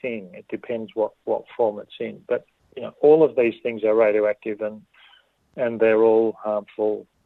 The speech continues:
You know, every bit of extra radiation is not, is not good for you. Because tritium only lasts for, for twelve years, its half-life, I mean, half, after twelve years it's decayed by half, after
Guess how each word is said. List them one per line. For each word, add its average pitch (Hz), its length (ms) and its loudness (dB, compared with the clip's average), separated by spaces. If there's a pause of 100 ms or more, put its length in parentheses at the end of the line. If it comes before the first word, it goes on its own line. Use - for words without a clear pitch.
(140)
You 113 80 -12
know, 107 120 -10
every 110 200 -4
bit 104 160 -2
of 107 80 2
extra 107 320 -2
radiation 107 560 0
is 101 140 -12
not, 104 240 -6 (120)
is 104 160 -10
not 110 200 -4
good 123 260 -2
for 104 120 -2
you. 95 120 -14 (560)
Because 220 380 0
tritium 175 280 2
only 135 220 0
lasts 123 540 0
for, 113 340 -4 (500)
for 117 100 -8 (180)
twelve 110 320 0
years, 117 260 -6
its 113 180 -12
half-life, 107 560 -4 (140)
I 117 80 -8
mean, 107 200 -16 (720)
half, 113 220 0 (480)
after - 220 -12
twelve 110 280 0
years 107 160 -2
it's 104 220 -12
decayed 110 340 -2
by 107 140 -2
half, 147 340 4
after 110 400 -2